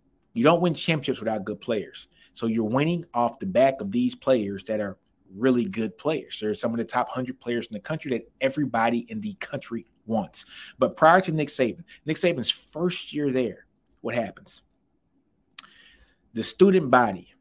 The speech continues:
the freshman class in two thousand seven, the year that Nick Saban became the head coach at Alabama,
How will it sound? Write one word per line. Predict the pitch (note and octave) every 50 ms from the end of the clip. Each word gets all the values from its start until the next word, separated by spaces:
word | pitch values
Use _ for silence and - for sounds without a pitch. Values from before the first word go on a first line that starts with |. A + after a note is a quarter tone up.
| _ _ _ _ _ _ _ _ - _ _ -
the | G#3 G#3+
freshman | F#3+ - - - F3 F3+ F#3 - - F#3 D#3+ C3+
class | - D3 C3+ C3 B2+ - -
in | G2 -
two | - C3
thousand | C#3 B2+ A#2+ - - G2+
seven, | - - - A#2 G2+ F#2 F#2
the | F2 F#2+
year | G#2+ A#2 A2
that | G#2 G2+
Nick | G#2 G2
Saban | - - A2 A2 G#2+ G2+ G2+ G2+ G2 _ - - - _ _ _ -
became | A2+ A#2+ - C3+ B2+ B2 A#2
the | G#2
head | A2+ A2+ G#2+
coach | - B2 G#2+ -
at | A2 G#2
Alabama, | G2+ G2 F#2 G2 F#2+ F2+ F2 -